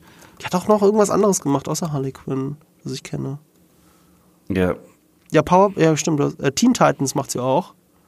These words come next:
Speaker 2: Mhm.
Speaker 1: Ähm, ja, bei Guardians, ja klar, der hat auch bei Guardians was gemacht. Aber was?
Speaker 2: Bei Guardians?
Speaker 1: <laughs> Ja, irgendwas hat die bei Guardians gemacht.
Speaker 2: Of the, Guardians
Speaker 1: Hat
Speaker 2: of the
Speaker 1: sie
Speaker 2: Galaxy?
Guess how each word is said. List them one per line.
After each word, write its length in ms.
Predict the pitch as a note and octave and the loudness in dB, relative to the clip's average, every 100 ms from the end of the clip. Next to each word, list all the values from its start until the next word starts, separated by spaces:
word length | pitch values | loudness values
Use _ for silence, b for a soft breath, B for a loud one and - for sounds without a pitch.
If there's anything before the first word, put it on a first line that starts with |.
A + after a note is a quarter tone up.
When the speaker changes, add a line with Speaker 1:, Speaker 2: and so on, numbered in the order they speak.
| _ | _
Speaker 2:
Mhm. 560 | G2 F#2+ E2 E2+ E2 F#2 | -4 -4 -2 -4 -2 0
Speaker 1:
Ähm, 880 | C#3 D3 D3+ D#3 D3+ D3+ D#3 D#3 D3+ _ _ _ _ - | 2 2 2 0 0 -2 -2 -4 -6 _ _ _ _ -4
ja, 60 | |
bei 100 | D3 | -2
Guardians, 580 | D#3 D#3+ C#4 F4+ A#3+ E3+ | 2 4 6 6 4 6
ja 80 | F#3+ | 2
klar, 380 | G3 A3+ D4+ E4 | 4 4 6 6
der 80 | F#3+ | 6
hat 60 | G3 | 4
auch 60 | |
bei 120 | F#3 | 2
Guardians 340 | F3+ D#4+ C4+ - | 4 4 4 2
was 160 | D3 | -2
gemacht. 480 | - C3 B2+ - - _ _ _ _ _ _ _ _ | -2 -4 -4 -8 -20 _ _ _ _ _ _ _ _
Aber 220 | C#3 C3 | -4 0
was? 260 | D3 A#3+ - B B B B B | 0 0 -4 B B B B B
Speaker 2:
Bei 120 | - E2 | -6 -4
Guardians? 680 | D#2+ E2 - D#4 - - _ | 0 0 0 -2 -4 -8 _
Speaker 1:
<laughs> 40 | _ B B - | _ B B 2
Ja, 260 | G#3+ F4 D4+ | 4 6 6
irgendwas 200 | D#4 C4+ | 4 2
hat 80 | |
die 60 | A#3+ | 2
bei 80 | G#3 | 2
Guardians 420 | G3 F#3+ D#3 C#3+ | 2 2 2 -2
gemacht. 360 | D#3 D3+ D3+ - | -6 -6 -6 -8
Speaker 2:
Of 100 | F2 | -10
the, 60 | - - _ _ _ - | -10 -16 _ _ _ 0
Guardians 220 | G#2+ C#3 | 4 4
Speaker 1:
Hat 60 | D3 | 2
Speaker 2:
of 40 | |
the 60 | - | 2
Speaker 1:
sie 40 | |
Speaker 2:
Galaxy? 380 | G#2+ B2 A2+ B2 | 2 2 0 -8